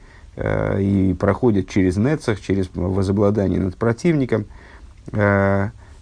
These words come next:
это, с-, как мы можем это расшифровать на уровне духовного служения?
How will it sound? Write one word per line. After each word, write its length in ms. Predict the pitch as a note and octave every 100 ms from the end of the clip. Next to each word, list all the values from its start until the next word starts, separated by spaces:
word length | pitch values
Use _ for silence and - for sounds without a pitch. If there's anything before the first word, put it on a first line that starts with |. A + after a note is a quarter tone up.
| - - - -
это, 560 | D3+ F3+ F#3+ F#3 F#3
с-, 220 | - - - - - - -
как 200 | B2+ A#2
мы 160 | G2
можем 320 | G2 G2+ G2 F2+
это 160 | F2
расшифровать 560 | F#2 - G2 G2+ G2 F2
на 100 | G2
уровне 200 | F#2 F#2
духовного 380 | G2 A#2 G2 F#2
служения? 540 | G#2+ G2+ F#2 E2+ E2